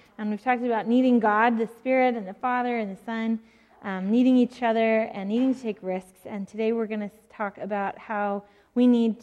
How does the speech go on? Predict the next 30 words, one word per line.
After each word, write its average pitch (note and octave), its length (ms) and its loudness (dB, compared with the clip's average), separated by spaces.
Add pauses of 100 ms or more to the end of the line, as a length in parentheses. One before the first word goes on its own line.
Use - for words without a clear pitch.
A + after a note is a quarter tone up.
to G3+ 340 -2
remember. F3 640 -10 (720)
Um, G3 220 -8
I'm G#3+ 40 -4
gonna C#4+ 160 0
do D4 80 0
something C#4+ 280 2
I A#3 80 2
don't B3 180 0
normally A#3+ 320 2
do, G#3+ 160 2
which G#3+ 160 0
is G#3 80 -14
I'm G#3+ 60 -4
gonna G#3 200 -2 (360)
tell C4 120 0
you B3 140 6
everything B3+ 380 2
I'm B3 80 0
gonna A3+ 100 -2
tell A#3 180 -2
you A3+ 220 0
ahead G3+ 220 -6
of F#3+ 80 -10
time, F#3 320 -12 (340)
which A3+ 300 0
I B3 160 2
hear D4 440 -2
is, A3 280 -2
like, G3+ 320 -2